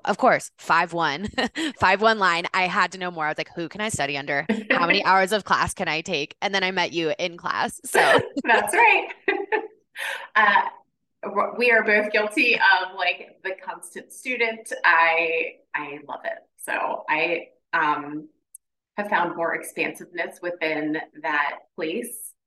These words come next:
Speaker 2: um, especially this most recent, um,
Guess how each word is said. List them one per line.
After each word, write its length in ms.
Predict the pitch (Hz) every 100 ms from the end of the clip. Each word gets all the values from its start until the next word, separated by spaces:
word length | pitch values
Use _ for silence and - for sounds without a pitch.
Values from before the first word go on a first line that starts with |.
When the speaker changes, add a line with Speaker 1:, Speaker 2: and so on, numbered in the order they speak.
| -
Speaker 2:
um, 180 | 165 151
especially 600 | 160 160 165 180 160 156
this 180 | 156 156
most 300 | 156 151 -
recent, 400 | 156 - 160 - _ _ - - _ _ 170
um, 220 | 156